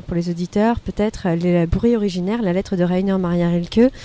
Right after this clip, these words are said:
c'est une lettre dans laquelle il fantasme la possibilité d'entendre la mémoire d'un être, d'un défunt, par la lecture des sutures du crâne de cet individu. Et donc, j'ai trouvé que cette image était tellement belle, tellement, tellement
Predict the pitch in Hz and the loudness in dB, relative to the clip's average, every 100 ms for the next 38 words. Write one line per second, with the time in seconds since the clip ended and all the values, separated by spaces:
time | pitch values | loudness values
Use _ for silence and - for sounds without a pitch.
0 | - - - - - - - 208 - 214 | -16 -18 -20 -20 -14 -10 -6 -4 2 4
1 | 240 208 196 190 240 233 202 - 208 233 | 4 2 0 0 0 2 0 -2 -2 2
2 | 240 233 196 185 - 214 - 202 202 196 | 2 2 2 2 0 -4 -4 -6 -4 -2
3 | 247 202 196 208 247 233 185 180 196 208 | -2 0 -2 0 0 0 0 0 0 0
4 | 226 226 208 175 180 185 208 226 - 180 | 0 0 0 -2 -2 0 -2 -2 -4 -4
5 | 180 175 202 - 214 240 - - - - | -2 0 -2 -4 -8 -8 -10 -20 -20 -20
6 | - - 208 202 214 - - - 247 277 | -6 -2 2 2 2 -2 -6 -4 0 0
7 | 254 185 180 - - 175 202 - - - | 0 -2 -6 -12 -18 -4 -4 -4 -8 -4
8 | 254 262 196 196 - 214 208 185 170 175 | 0 0 0 -4 -2 0 2 0 -4 -6
9 | 175 190 185 175 165 165 156 175 - - | -8 -8 -6 -6 -6 -10 -12 -16 -20 -20
10 | - - - - 208 220 214 - 202 226 | -20 -20 -14 0 2 2 0 -2 -2 -2
11 | - 285 - 220 - 226 262 220 202 196 | 0 0 2 0 2 2 2 2 0 2
12 | 254 233 208 185 185 220 214 214 202 - | 2 4 4 2 2 0 0 2 0 -4
13 | - - - 220 220 220 202 190 185 | -16 -14 -2 2 4 2 2 0 -4